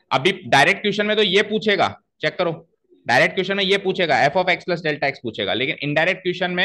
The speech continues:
f of x plus delta x देगा, यानी root of thirty six point one four क्या है ये वो खुद ही दे देगा, ये खुद ही दे देगा। फिर आपसे पूछेगा बताओ कितना change हुआ, यानी delta वाई आपसे पूछ लिया। समझ में आ गई बात?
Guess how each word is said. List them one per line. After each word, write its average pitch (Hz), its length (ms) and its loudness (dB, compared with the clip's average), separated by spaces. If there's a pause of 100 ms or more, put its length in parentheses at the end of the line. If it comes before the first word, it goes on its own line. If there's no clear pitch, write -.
f 165 180 -2
of 170 80 -4
x - 280 -8
plus 180 200 -2
delta 165 240 -4
x 156 120 -10
देगा, 127 240 0
यानी 147 220 -2
root 160 300 -4
of 180 100 -16
thirty 160 240 -6
six - 200 -10
point 165 200 -6
one 160 120 -4
four 175 140 -4
क्या 170 160 -2
है 180 140 0
ये 185 60 -2
वो 180 100 -2 (220)
खुद 185 100 -2
ही 202 80 0
दे 175 80 2
देगा, 104 260 -4 (580)
ये 135 100 -6
खुद 170 240 -4
ही 190 220 0 (220)
दे 156 100 -2
देगा। 135 220 0
फिर 147 140 -2
आपसे 147 180 -4
पूछेगा 156 260 -4
बताओ 151 240 -2
कितना 147 240 -6
change 117 240 -6
हुआ, 95 240 -8
यानी 123 180 -4
delta 123 260 -2
वाई 113 140 -2
आपसे 101 180 -12
पूछ - 240 -18
लिया। - 120 -20 (160)
समझ 151 160 -4
में 175 100 -2
आ 175 40 0
गई 185 120 -2
बात? 226 240 -6